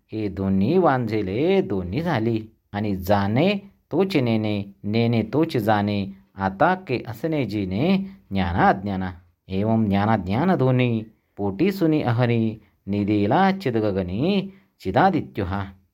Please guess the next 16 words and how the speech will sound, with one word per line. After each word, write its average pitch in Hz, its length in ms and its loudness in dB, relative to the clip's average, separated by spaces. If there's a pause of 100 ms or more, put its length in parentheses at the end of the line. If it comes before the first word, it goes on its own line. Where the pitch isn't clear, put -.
(140)
पहा, 107 240 -2 (340)
बसणाऱ्याच्या 101 720 0
पाठीमागे 117 800 0
लावलेला 104 460 0
दिवा 92 380 -2
जसा 170 280 -2
निरुपयोगी 104 640 0
होतो, 101 680 0 (300)
तेच 135 220 -2
अंधाराला 113 580 2
पाहिल 104 640 -6
तर 101 140 0
ते 98 580 -6
तेज 175 340 2
कसे - 280 -6
म्हणावे? 131 440 2